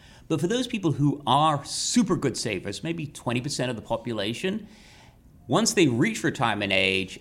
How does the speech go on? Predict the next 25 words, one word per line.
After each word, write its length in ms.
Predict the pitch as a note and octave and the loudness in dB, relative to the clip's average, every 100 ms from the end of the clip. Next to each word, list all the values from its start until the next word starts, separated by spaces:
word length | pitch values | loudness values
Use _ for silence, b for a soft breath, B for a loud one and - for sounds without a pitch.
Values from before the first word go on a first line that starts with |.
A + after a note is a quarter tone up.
| - | -6
and 160 | A#2+ C3 | -2 0
they 100 | A#2+ | 0
go 320 | C3 C3+ C3 | 2 2 2
from 180 | B2+ A2+ | 0 -2
accumulating 540 | - A#3+ F3 A#2+ A2+ | 0 0 2 2 2
assets 400 | G#2+ G2 G#2+ - | 2 2 -2 -8
to 80 | A2+ | -8
spending 420 | - B3+ G#3+ G#2+ | -4 0 2 0
assets, 680 | D2 F2 - - G#3 - - - - b b b - | 0 -2 -2 -4 -4 -8 -12 -16 -20 b b b -14
sometimes 500 | - A3 A#3 A3+ D3 | -4 -2 2 2 2
making 420 | A#2+ C3+ C#3+ C3+ A#2 | 4 4 4 2 0
that 160 | G2 | 0
switch 320 | - C3 G2+ | -2 -4 -6
is 120 | G#2 A#2+ | -4 0
enormously 720 | A2 A#2+ C3 B2 A2 G#2+ G#2+ | 2 4 6 4 0 -2 -4
difficult. 580 | E2 F2 G2+ - D2+ - B B B B | -6 -6 -8 -6 -8 -10 B B B B
Actually 360 | C3+ F3 F#3+ E3+ | 0 2 2 4
enjoying 640 | B2 A2+ C#3+ C#3+ G3 G3+ | 4 2 2 4 4 4
the 60 | F#3 | 4
money 300 | C#3 D3 D3 | 4 6 4
that 120 | C3+ | 2
they've 160 | B2 A2+ | 0 -2
accumulated 960 | - - A#2+ D3 D#3+ F#3 G3+ C4+ G#3 - - b b b b b - | -6 -2 0 2 2 2 0 -4 -8 -18 -20 b b b b b -4
can 280 | G3+ G3 - | -2 -2 -6
cause 500 | - - C#4 C4 | -10 -4 -2 -4